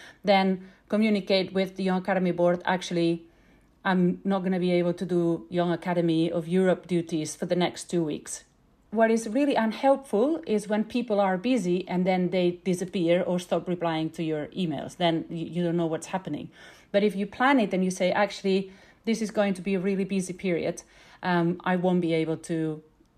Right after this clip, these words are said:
chair the meeting, or I won't be able to," you know, then other people can pick it up. And if they can't pick it up, you know, we might need to say no. Uh, and in terms of the, and, and,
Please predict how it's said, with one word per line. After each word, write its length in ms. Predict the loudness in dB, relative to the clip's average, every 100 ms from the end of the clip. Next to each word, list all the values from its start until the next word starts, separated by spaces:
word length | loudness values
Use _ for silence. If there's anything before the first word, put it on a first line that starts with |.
| 0
chair 240 | 4 4
the 80 | 4
meeting, 360 | 0 2 2 2
or 120 | 2
I 40 |
won't 200 | 2 2
be 100 | 2
able 240 | 2 2 0
to," 320 | -2 -2 -4 -12 -20 -14 -4
you 100 | 0
know, 140 | 0
then 480 | 4 4 4 0 -4 _ _ _ _
other 160 | 2 2
people 220 | 0 -2
can 220 | 0 -2
pick 180 | -4 -6
it 80 | -8
up. 260 | -8 -12 -4
And 140 | 0
if 80 | 0
they 120 | 0
can't 300 | 0 2 2
pick 180 | 0 0
it 60 | 2
up, 300 | 2 0 -6 _ _
you 160 | -4 -2
know, 120 | 0
we 140 | 0 2
might 240 | 2 0 -4
need 240 | -2 -2 -2
to 60 |
say 240 | -6 -4 -2
no. 300 | -2 -4 -10 -20 -20 -20 -20 _
Uh, 340 | 0 4 4 2
and 100 | 0
in 100 | 0
terms 240 | 2 2 2
of 120 | 2
the, 200 | 0 0
and, 160 | 0 0 0
and, 180 | -2